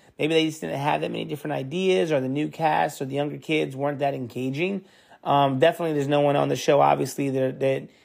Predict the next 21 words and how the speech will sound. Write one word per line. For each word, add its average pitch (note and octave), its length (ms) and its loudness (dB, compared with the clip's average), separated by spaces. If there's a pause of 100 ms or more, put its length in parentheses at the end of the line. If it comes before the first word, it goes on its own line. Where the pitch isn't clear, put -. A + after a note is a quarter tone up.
(220)
you C#3+ 80 -2
know, C3 100 -4
keep E3+ 180 -4
everybody D3 420 4
engaged C#3+ 400 0
like C#3+ 100 -8
Michelle D#3 360 2
did D3 220 0
when C#3 80 -2
we C#3 60 -2
were C#3 100 -2
kids. C#3+ 460 -4 (500)
It's D3 140 -2
a F3 80 6
hard, F3 420 2
it's D3 140 -4
a E3 60 4
hard E3+ 260 4
act C#3+ 260 -4
to - 60 -10
follow. B2 440 -4